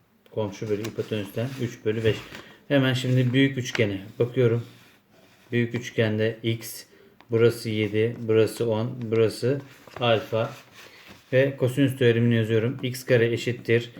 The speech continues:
yedinin karesi artı onun karesi eksi iki çarpı yedi çarpı on çarpı kosinüs alfa.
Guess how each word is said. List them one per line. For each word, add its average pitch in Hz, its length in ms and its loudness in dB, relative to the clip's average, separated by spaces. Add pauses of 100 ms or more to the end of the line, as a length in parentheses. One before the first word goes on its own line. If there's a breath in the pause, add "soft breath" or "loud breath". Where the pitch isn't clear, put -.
(380 loud breath)
yedinin 120 380 2
karesi 120 400 2
artı 113 380 2
onun 117 280 2
karesi 113 420 2
eksi 120 360 -4
iki 120 320 -6
çarpı 113 440 0
yedi 113 320 -2
çarpı 113 420 0
on 120 320 0
çarpı 107 560 0
kosinüs 117 640 -2
alfa. 117 480 0